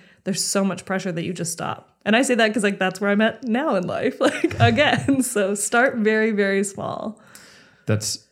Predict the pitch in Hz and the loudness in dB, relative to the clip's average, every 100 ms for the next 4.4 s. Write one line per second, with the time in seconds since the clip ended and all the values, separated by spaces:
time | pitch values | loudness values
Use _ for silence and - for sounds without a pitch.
0 | _ 104 98 101 107 110 87 85 80 - | _ 0 2 2 2 0 0 -2 -2 -6
1 | - 104 90 82 98 98 90 - 87 85 | -8 -4 -2 -2 -2 0 -2 -2 -2 -2
2 | - 82 80 78 71 67 - 85 80 82 | -4 -4 -4 -6 -6 -6 -6 -8 -4 -4
3 | 82 78 - - - 85 76 85 80 73 | -4 -6 -8 -10 -6 -6 -6 -4 -4 -4
4 | - - 78 71 | -8 -6 -6 -8